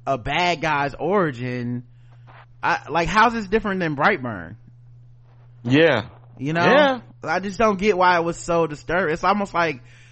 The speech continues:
Speaker 1: because it has a comic book character in the name, they had to make it more, it had to mean more than it's supposed to or something, or maybe I just didn't pick up on why it meant more to people than any other movie about a bad guy,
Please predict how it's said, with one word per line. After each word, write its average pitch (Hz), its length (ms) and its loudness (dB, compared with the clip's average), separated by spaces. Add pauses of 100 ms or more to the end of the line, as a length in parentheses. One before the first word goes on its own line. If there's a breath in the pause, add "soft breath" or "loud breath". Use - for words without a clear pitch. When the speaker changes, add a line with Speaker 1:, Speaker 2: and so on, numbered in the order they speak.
(180 soft breath)
Speaker 1:
because 160 460 0
it 156 120 -2
has 147 400 -2
a 135 80 -8
comic 143 320 -6
book 131 200 -8
character 131 400 -6
in 127 120 -6
the 113 80 -8
name, 127 400 -6
they 120 100 -8
had 123 380 -6
to 131 80 -8
make 113 280 -8
it 104 120 -10
more, 110 640 -4 (720 soft breath)
it 135 180 -6
had 165 220 0
to 139 80 -4
mean 156 400 -4
more 165 340 2
than 151 160 -4
it's 131 140 -6
supposed 143 460 -4
to 214 120 0
or 226 60 -2
something, 226 380 -4
or 147 120 0
maybe 165 300 -2
I 127 100 -2
just 151 180 -10
didn't 160 220 0
pick 156 220 0
up 156 200 2
on 127 520 0 (500 loud breath)
why 156 460 4
it 143 160 -2
meant 143 280 -2
more 143 360 2
to 147 120 -6
people 123 320 0
than 120 240 -2
any 139 300 -2
other 139 180 2
movie 117 520 -2
about 110 320 -4
a 107 40 -4
bad 117 340 -6
guy, 55 280 -10